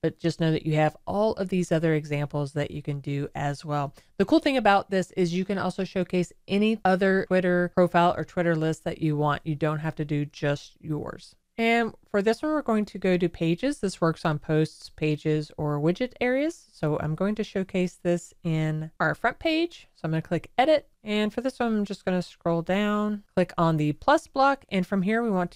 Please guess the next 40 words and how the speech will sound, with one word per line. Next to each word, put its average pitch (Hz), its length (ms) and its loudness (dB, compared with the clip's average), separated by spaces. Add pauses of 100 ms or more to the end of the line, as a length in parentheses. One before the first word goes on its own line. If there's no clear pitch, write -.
to 160 340 2
search - 360 -4
for 151 280 -2
short - 400 -4
code. 330 220 0
So - 360 -14
I'll - 20 -12
click - 260 -6
on 147 140 -4
short - 260 -6
code, 254 460 -2
and 160 340 2
I'm 156 120 -4
going 170 240 0
to 165 60 0
paste - 520 -4
in 170 480 2
that 165 240 -2
short - 240 -8
code 175 240 -2
that 165 120 2
I 170 300 0 (180)
just - 280 -6
copied 156 460 -4 (680)
for 147 180 -2
custom 143 600 -6
Twitter 139 260 -8
feeds. 143 460 -14 (100)
We 165 60 -14
can - 160 -6
update 330 420 0
this, 392 380 -2
and 170 240 2
now 156 160 2
we 151 80 0
can 151 160 -8
see - 160 -6
it 147 100 -4
in 143 100 -6
action. 139 440 -10